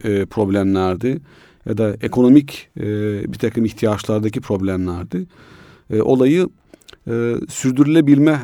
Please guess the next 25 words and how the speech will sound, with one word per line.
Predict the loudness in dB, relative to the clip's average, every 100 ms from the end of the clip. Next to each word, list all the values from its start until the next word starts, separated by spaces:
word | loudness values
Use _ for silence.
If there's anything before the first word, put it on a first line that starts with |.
| -2
e, | 0 2 2
boyutunda, | 2 2 0 -2 0 -2 -6 _ _ _ _ -8
e, | -2
adeta, | 0 2 0 0 -2 -4 -6 -6
e, | -4 -4 -6
eşit | -8 -6 -6
düzeyde | 4 4 4 -2
hissetmesine | -6 -4 -2 0 -2 0 2
neden | 4 6
olacaktı. | 4 0 -2 -6 -10 -14 -14 _ _ _ -20 _ _
Yani | -2 0
konu | 2 2
sa-, | 2 -2
sadece, | 0 0 2 2 4 2 0 _ _ _ _ -10
e, | -6 -4 -2 -2 -4
Avrupa'nın | -2 2 2 2 2 2
ya | 2
da |
Amerika'nın | 2 2 2 0 0 0
ya | 0
da | -2
Batı'nın | -2 2 2 2
diyelim, | 2 0 -2
gelişmiş | -2 -2 -4 -2
bölgenin, | 0 2 2 0